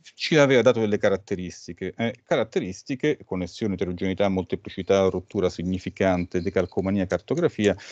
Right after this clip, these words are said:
che sono, eh, che gli studiosi del, del web, quelli, eh, molto felici, eh, di, di studiarlo, eh, hanno riconosciuto come, eh, eh, eh, profetiche, perché sono categorie effettivamente perfettamente applicabili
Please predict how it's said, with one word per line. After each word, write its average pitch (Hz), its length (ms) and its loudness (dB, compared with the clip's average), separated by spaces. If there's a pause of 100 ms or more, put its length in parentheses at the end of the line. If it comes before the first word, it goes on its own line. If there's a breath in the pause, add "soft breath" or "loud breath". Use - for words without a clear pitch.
(220 loud breath)
che 101 120 2
sono, 117 560 6 (100)
eh, 98 420 6
che 123 80 0
gli 117 120 2
studiosi 117 600 2
del, 101 420 4
del 104 120 4
web, 98 580 2
quelli, 92 580 -2 (920 loud breath)
eh, 90 200 -2
molto 92 260 0
felici, 95 600 -4
eh, 87 260 -4
di, 85 220 -4
di 90 100 -8
studiarlo, 90 800 0
eh, 98 640 6
hanno 123 300 4
riconosciuto 113 640 -2
come, 104 540 0
eh, 90 1120 0 (100)
eh, 95 220 -2
eh, 90 160 -4
profetiche, 90 600 -2
perché - 180 -10
sono 90 260 -4
categorie 95 380 -2
effettivamente - 560 -8
perfettamente 87 560 -4
applicabili 80 600 -6